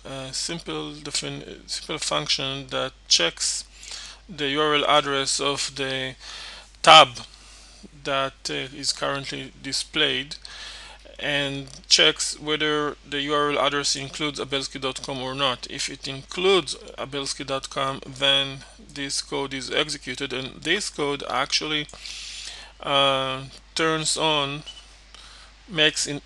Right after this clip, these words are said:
makes visible the page action. The page action we define here, and the page action, this is the icon,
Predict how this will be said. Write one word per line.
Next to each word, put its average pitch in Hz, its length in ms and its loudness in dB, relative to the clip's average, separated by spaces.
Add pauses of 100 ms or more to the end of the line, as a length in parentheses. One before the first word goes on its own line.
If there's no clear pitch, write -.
makes 156 400 0
visible 139 640 -2 (800)
the 139 320 2 (280)
page 156 300 6
action. 127 460 2 (200)
The 139 80 -12
page 160 300 2
action 143 460 0
we 135 100 -6
define 135 680 -2 (260)
here, 135 440 -2 (520)
and 135 220 -4
the 127 60 -8
page 147 340 4
action, 139 720 0 (640)
this 143 180 -4
is 135 160 -6 (100)
the - 180 -6
icon, 156 580 0